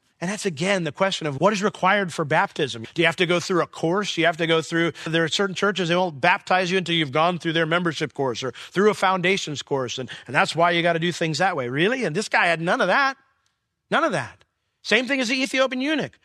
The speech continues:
"What prevents me from being baptized? Here's water." And he says, "Well, you, you believe in Christ?" He's like, "Yeah, there's water. Let's do it.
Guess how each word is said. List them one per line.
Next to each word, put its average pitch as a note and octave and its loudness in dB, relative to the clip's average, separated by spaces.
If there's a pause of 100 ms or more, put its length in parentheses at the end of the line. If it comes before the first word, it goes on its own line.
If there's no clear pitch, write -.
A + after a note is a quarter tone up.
(180)
"What G#3 4
prevents B3 2
me B3+ 2
from A#3+ 0
being C4 2
baptized? G#3+ 2
Here's A3 2
water." C4 4
And E3+ -4 (160)
he A3+ 2
says, A3+ 0
"Well, G3 4
you, F3 2
you F3+ 2
believe G#3+ 4
in G#3 0
Christ?" C4 2
He's A3 0
like, A#3+ 4
"Yeah, D4 4 (300)
there's F3 0
water. C4+ 4
Let's G3+ 0
do F4 4
it. - 0